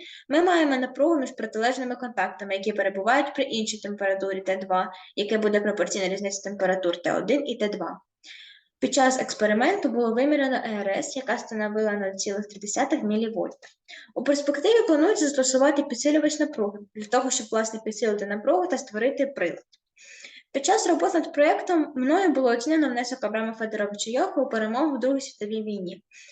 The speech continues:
Було розглянуто будову та механізм роботи партизанського казанка та створено діючу модель приладу. Було продемонстровано процес перетворення внутрішньої енергії на кінетичну.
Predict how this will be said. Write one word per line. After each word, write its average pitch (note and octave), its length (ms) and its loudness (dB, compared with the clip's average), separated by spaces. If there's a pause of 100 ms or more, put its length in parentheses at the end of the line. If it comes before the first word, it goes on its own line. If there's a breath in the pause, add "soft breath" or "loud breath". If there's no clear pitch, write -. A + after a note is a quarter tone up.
(120 loud breath)
Було D4 240 4
розглянуто E4 460 4
будову C4+ 380 4
та C4+ 100 0
механізм A3+ 420 -2
роботи A3+ 340 0
партизанського A#3 640 -4
казанка A3+ 540 -2 (220 loud breath)
та B3 100 2
створено C#4 420 4
діючу B3+ 380 0
модель G#3+ 320 0
приладу. F#3+ 400 -4 (460 loud breath)
Було D4+ 220 4
продемонстровано D4 720 4
процес A3+ 300 -4
перетворення G#3+ 520 -4
внутрішньої D#4+ 460 0
енергії C#4 460 -2
на C4 100 -4
кінетичну. B3+ 680 -6